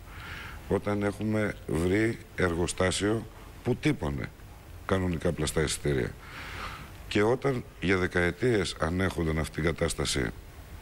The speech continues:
η Νέα Δημοκρατία και οι ειδικοί της Νέας Δημοκρατίας, όταν η διοίκηση που είχε βάλει η Νέα Δημοκρατία στην Αττικό Μετρό,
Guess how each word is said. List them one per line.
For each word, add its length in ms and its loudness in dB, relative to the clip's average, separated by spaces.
η 80 4
Νέα 180 4
Δημοκρατία 480 0
και 140 -2
οι 20 4
ειδικοί 280 2
της 160 0
Νέας 180 2
Δημοκρατίας, 720 0
όταν 260 2
η 100 -2
διοίκηση 400 2
που 80 -6
είχε 100 4
βάλει 420 2
η 60 2
Νέα 220 2
Δημοκρατία 420 2
στην 160 -2
Αττικό 500 0
Μετρό, 440 2